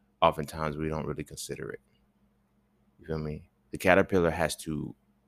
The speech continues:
in its mind, know that it's about to fly. Whether no, whether anybody else around it can understand what it's about to do.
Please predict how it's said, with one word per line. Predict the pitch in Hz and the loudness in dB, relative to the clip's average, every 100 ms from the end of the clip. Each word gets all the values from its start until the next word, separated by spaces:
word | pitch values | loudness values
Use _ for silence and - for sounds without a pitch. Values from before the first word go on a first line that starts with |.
| _ _ _ _ _ _ _ | _ _ _ _ _ _ _
in | 113 110 | 2 4
its | 101 - | 4 2
mind, | 98 98 87 82 | 6 6 6 4
know | 82 82 | 4 4
that | 78 | 2
it's | 73 - | -2 0
about | 73 60 | 2 2
to | - | 0
fly. | - 73 50 50 _ _ _ _ _ _ - | -4 -2 -2 -8 _ _ _ _ _ _ 0
Whether | 87 85 80 | 2 4 2
no, | 82 95 95 - | 6 6 6 2
whether | 76 92 85 - | 2 4 4 2
anybody | 107 101 95 90 | 4 6 6 6
else | 87 85 | 4 2
around | 82 78 82 78 | 0 0 2 0
it | 73 - | -2 -6
can | 92 - | -6 -4
understand | 80 71 - 85 76 | -2 -2 0 0 2
what | 73 | -2
it's | - | -2
about | 76 71 - | -4 -4 -6
to | |
do. | - - | -10 -14